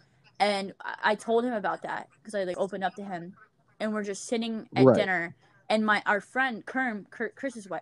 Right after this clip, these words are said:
Speaker 1: or Chris's husband, had just gotten promoted to E six. Like, that's super cool. So we're celebrating, and he just fucking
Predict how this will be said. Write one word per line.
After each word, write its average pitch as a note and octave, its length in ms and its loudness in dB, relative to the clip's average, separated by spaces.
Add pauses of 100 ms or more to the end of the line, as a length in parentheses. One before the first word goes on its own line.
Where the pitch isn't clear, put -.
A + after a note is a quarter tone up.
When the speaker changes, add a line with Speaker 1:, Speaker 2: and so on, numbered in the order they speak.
(120)
Speaker 1:
or F#3+ 160 -4
Chris's A3+ 320 -12
husband, F#3+ 380 -8 (200)
had A3 100 -2
just A#3 160 -6
gotten G3+ 180 2
promoted G#3 340 -4
to - 120 -12
E G3 100 -6
six. - 380 -6
Like, F#3 120 -8
that's F#3+ 200 -6
super G3+ 240 -6
cool. A#3 280 -2
So G#3 140 -8
we're G3 100 -2
celebrating, G3+ 580 -4 (420)
and A#3+ 160 0
he C#4 100 2
just - 260 -8
fucking C4+ 440 2